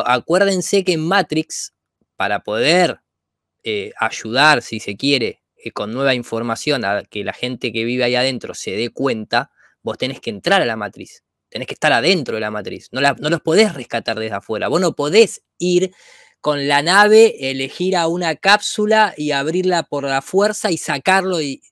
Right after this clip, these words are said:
No, es más, de hecho, el propio Morfeo creo que en un momento le dice a Neo que lamentablemente no todos pueden ser desconectados, que es como una elección, que ahí eso empieza la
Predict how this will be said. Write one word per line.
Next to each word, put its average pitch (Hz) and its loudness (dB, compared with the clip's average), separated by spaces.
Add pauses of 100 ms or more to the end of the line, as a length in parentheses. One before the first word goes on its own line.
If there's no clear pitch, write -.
(200)
No, 143 -4
es - -12
más, 156 0
de 127 -2
hecho, 160 -2
el 120 -10
propio 139 -4 (320)
Morfeo 147 0
creo 143 -2
que 131 -6
en 139 -8
un 143 -8
momento 147 -6
le 131 -4
dice 143 -4
a 123 0
Neo 139 -4
que 113 -6
lamentablemente 131 -6
no 131 -8
todos 131 -4
pueden 123 -8
ser 120 -10
desconectados, 135 0
que - -12
es 139 -16
como 151 -4 (1300)
una 170 0
elección, 131 -2 (460)
que 101 -4
ahí 135 0
eso 156 0
empieza 131 -4
la 120 -2